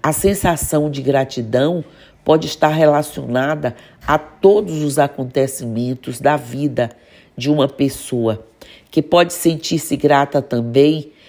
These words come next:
por experiências ruins que lhe trouxeram alguns aprendizados. E eu tenho grandes experiências sobre isso. E posso dizer a vocês que, diante de tudo que acontecia,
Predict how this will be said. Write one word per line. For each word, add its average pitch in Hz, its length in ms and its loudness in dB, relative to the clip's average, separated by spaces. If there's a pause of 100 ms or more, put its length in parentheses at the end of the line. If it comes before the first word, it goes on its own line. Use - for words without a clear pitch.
(240)
por 170 460 4
experiências 156 800 -2
ruins 156 720 -6 (360)
que 151 140 2
lhe 156 140 2
trouxeram 139 720 0 (280)
alguns 147 520 0
aprendizados. 135 880 0
E 165 60 0
eu 208 100 4
tenho - 340 -2
grandes 147 440 2
experiências 135 760 -2
sobre 127 340 -6
isso. 113 320 -8 (360)
E 123 40 -10
posso 156 360 0
dizer 151 280 0
a 151 40 4
vocês 147 680 -2 (380)
que, 147 300 -4
diante 156 500 0
de 151 140 -4
tudo 214 440 -4
que - 140 0
acontecia, 165 1040 -4